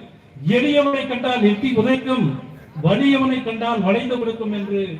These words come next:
கூறியிருக்கிறார்கள். அது பிரகாரம் தான் இன்றைக்கு ஆணவ படுகொலைகள் நடந்து கொண்டிருக்கிறது. ஆணவ படுகொலைகளை செய்தவர்களை கூட நாம்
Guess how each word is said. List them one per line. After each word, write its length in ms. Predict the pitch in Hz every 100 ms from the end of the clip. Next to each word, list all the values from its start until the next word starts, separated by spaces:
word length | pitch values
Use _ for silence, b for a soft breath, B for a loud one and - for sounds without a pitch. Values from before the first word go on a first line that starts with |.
| - - -
கூறியிருக்கிறார்கள். 920 | 247 240 214 196 208 190 180 160 151 - - - - - - - - - 151
அது 120 | 254 254
பிரகாரம் 500 | 254 254 277 277 254 262
தான் 180 | 269 269 208 220
இன்றைக்கு 400 | 240 226 226 208 202 165 151 - - - - - - - - - - - - - 151
ஆணவ 260 | 240 285 285 269
படுகொலைகள் 540 | 240 254 240 233 220 202 190
நடந்து 260 | 190 240 226
கொண்டிருக்கிறது. 680 | 220 202 202 202 196 226 262 254 - - - - - - 127 156
ஆணவ 260 | 262 285 277 269
படுகொலைகளை 560 | 220 277 285 285 277 262 233
செய்தவர்களை 560 | 220 254 302 285 285 269 -
கூட 180 | 254 254 262 269 - - - - - - -
நாம் 220 | 202 247